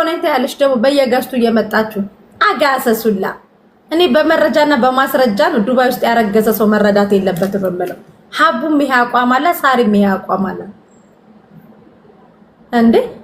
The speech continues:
እናንተ ዓለማችሁን ቀይታችሁ ባመጣችሁት ልጅ ሌላው ኢትዮጵያዊ ተጠራርጎ ይታሰራል።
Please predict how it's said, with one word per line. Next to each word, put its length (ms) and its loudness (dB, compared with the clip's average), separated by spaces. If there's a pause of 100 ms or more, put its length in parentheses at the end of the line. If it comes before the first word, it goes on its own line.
እናንተ 400 2
ዓለማችሁን 600 2
ቀይታችሁ 520 0
ባመጣችሁት 720 0
ልጅ 160 2 (400)
ሌላው 280 4
ኢትዮጵያዊ 420 0
ተጠራርጎ 520 0
ይታሰራል። 640 -2